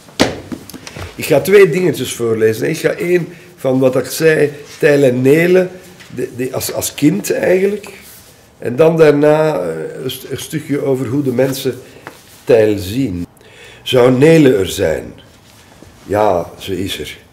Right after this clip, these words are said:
Ze zit in de motregen op het muurtje bij de put. "Jij weer," zegt hij. "Dan ga je toch weg," zegt zij. "Ga zelf weg. Ik was er eerst."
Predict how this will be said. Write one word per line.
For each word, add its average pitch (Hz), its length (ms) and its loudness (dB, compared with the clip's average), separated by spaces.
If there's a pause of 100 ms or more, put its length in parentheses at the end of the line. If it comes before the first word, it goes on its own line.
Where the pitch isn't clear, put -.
(360)
Ze - 160 -10
zit 127 220 -4
in 117 100 -4
de 107 80 -2
motregen 127 680 -2
op 92 120 -8
het 98 100 -14
muurtje 131 480 -4
bij 98 180 -2
de 90 80 -6
put. - 420 -16 (800)
"Jij 120 340 4
weer," 90 420 2
zegt - 340 -12
hij. 73 280 -8 (720)
"Dan 92 160 -4
ga 104 140 2
je 98 120 4
toch 87 180 -6
weg," 104 380 0 (140)
zegt - 280 -18
zij. - 320 -8 (640)
"Ga 95 180 -2
zelf 117 340 0
weg. 92 300 -4 (680)
Ik 131 160 -6
was 120 200 0
er 110 80 2
eerst." 107 500 0